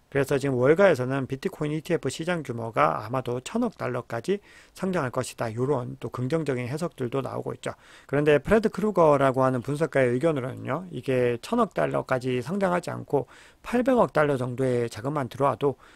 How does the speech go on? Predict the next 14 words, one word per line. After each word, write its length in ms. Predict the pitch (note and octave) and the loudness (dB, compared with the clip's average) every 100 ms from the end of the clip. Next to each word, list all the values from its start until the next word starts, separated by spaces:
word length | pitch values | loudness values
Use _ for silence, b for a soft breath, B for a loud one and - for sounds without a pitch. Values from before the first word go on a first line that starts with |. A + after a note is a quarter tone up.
| B - | B -8
백만 420 | B2+ F3 G#3 F#3 | -4 0 0 2
개 260 | D3+ C3+ C3 | 2 2 0
이상의 360 | C3+ B2+ B2+ | -2 -4 -4
비트코인이, 680 | B2+ B2+ - B2+ A#2 C#3+ A#3 - - | -6 -8 -6 -4 -4 -4 -4 -8 -6
어, 100 | C#3+ | -6
이티에프로 500 | D#3 - D3 C3 D3 | -4 -4 -2 -2 -4
흡수되는 480 | - F#3 C#3 A#2+ | -6 -6 -4 -4
것이기 300 | A#2+ B2 A#2+ | -4 -4 -6
때문에, 440 | B2 F#3+ C3+ B2+ A#2 B B - | -2 -2 -2 -4 -6 B B -4
그로 260 | - D#3+ | 0 0
인해서 460 | C#3 B2 A#2 D3 C#3+ | 0 -2 2 4 4
지금 180 | B2 A#2+ | 0 -6
비트코인 420 | C3 - C#3 B2+ | -6 -4 -4 -4
가격이 540 | A2 G#2+ B2 A#2+ C#3 | -6 -4 -6 -2 -4